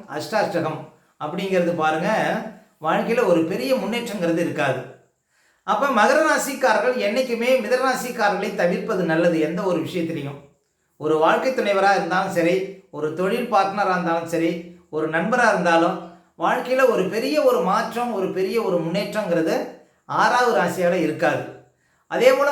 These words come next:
மகர ராசிக்காரர்கள் இந்த எட்டாவது ராசி சிம்ம ராசிக்காரர்கள்ட்ட எவ்வளவுதான் இணக்கமாக இருந்தாலும் அவர்களால உங்களுக்கு துரோகம் வருவதற்கு வாய்ப்பு இருக்கு, அவர்களால உங்களுக்கு கஷ்டம் வருவதற்கு வாய்ப்பு இருக்கு. அதனால ஒரு தொழில் பார்ட்னரா இருந்தாலும் சரி,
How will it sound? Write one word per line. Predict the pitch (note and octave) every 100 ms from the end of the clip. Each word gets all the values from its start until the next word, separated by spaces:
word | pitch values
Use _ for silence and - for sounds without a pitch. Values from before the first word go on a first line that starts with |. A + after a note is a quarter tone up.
| A#3+
மகர | G#3+ C4
ராசிக்காரர்கள் | C#4+ - C4+ - G#3+ G3+ A#3+
இந்த | A#3 G3 F3
எட்டாவது | - D4 D4+ B3+
ராசி | G#3+ F3+ F#3+ -
சிம்ம | A#3 C4
ராசிக்காரர்கள்ட்ட | A#3 G#3+ A3+ A3 F#3 F#3 F3 G3+ A3 A3 - - -
எவ்வளவுதான் | D#3+ A3 B3+ C#4+ B3+
இணக்கமாக | A3+ A3+ B3+ B3 A3+
இருந்தாலும் | G3 F#3+ A3+ G3
அவர்களால | F#3 G3+ G#3 G#3+
உங்களுக்கு | F3+ E3 E3 E3+
துரோகம் | G3+ G#3+ F#3
வருவதற்கு | D#3 D#3 D3+ D#3
வாய்ப்பு | C#3+ C#3+ D#3+
இருக்கு, | C3+ F3+ F#3 - - -
அவர்களால | D3 E3+ G3 A3 A3+
உங்களுக்கு | F3+ D#3 D#3
கஷ்டம் | D3+ A#3 G#3
வருவதற்கு | D#3 D3+ C3 C#3
வாய்ப்பு | C3+ C3+ C#3
இருக்கு. | B2+ B2+ G#2 - _ _ _ -
அதனால | E3+ G#3+ C4 A3+
ஒரு | G3+ G3+
தொழில் | A3 C#4 C#4+
பார்ட்னரா | - B3 B3+ B3 A3+
இருந்தாலும் | G#3 G#3 F#3
சரி, | G3 G#3